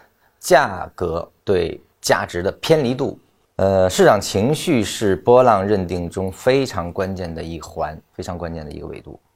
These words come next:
波浪理论的它的运用过程，其实就是通过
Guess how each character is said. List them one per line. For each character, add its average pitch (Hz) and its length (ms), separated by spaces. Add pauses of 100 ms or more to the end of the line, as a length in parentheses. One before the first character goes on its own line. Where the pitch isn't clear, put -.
(760)
波 196 140
浪 156 260
理 90 120
论 123 200
的 113 80
它 110 160
的 110 60
运 131 260
用 101 180
过 90 220
程， 76 300 (100)
其 - 220
实 139 200
就 131 320
是 - 140
通 113 300
过 104 280